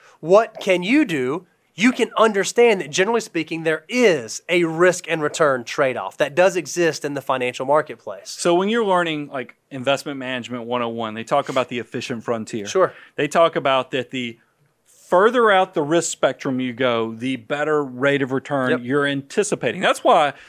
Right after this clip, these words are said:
Speaker 2: if you think about it, when you're a young investor, when you know you won't touch that money for thirty or forty years,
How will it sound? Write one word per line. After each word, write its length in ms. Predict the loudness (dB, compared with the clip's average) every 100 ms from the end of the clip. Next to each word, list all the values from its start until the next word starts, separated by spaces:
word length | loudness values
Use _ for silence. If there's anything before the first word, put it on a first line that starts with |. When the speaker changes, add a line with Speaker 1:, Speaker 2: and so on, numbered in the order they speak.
| -8 -4
Speaker 2:
if 100 | 0
you 80 | 0
think 140 | 2
about 180 | 2 2
it, 20 |
when 100 | 2
you're 160 | 4 4
a 60 |
young 340 | 2 0 0 0
investor, 560 | -4 -4 -6 -12 -18 _ _ _
when 180 | -6 -4
you 100 | 0
know 200 | 2 2
you 160 | 2 -2
won't 200 | -4 -2
touch 220 | -2 0
that 160 | -2
money 200 | 0 -4
for 140 | -4 -8
thirty 380 | -2 -2 0 -4
or 80 |
forty 320 | -6 -6 -4 -4
years, 480 | -4 -4 -4 -8